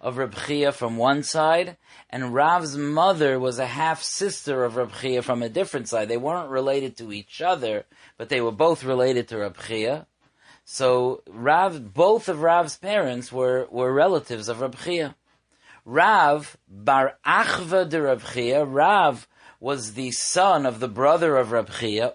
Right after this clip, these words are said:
U Bar Achse, and the son of his sister. Kisalik Lahasam, when Rav went up to there, which means to Eretz Yisrael,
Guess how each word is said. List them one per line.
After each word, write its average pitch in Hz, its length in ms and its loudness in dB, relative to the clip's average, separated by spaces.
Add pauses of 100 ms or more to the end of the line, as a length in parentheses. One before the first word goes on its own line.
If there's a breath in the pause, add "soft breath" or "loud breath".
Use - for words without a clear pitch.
U 220 120 -4
Bar 196 300 2
Achse, 151 760 -2
and 165 280 0
the 160 40 -6
son 151 380 0
of 117 220 -4
his 135 200 -8
sister. 107 540 -10 (840 soft breath)
Kisalik 214 520 2
Lahasam, 135 640 0
when 117 180 -8
Rav 147 460 4
went 135 360 -2
up 139 420 0
to 120 100 -12
there, 120 760 0
which - 320 -16
means 120 380 -10
to 120 80 -10
Eretz 110 340 -6
Yisrael, 123 640 -2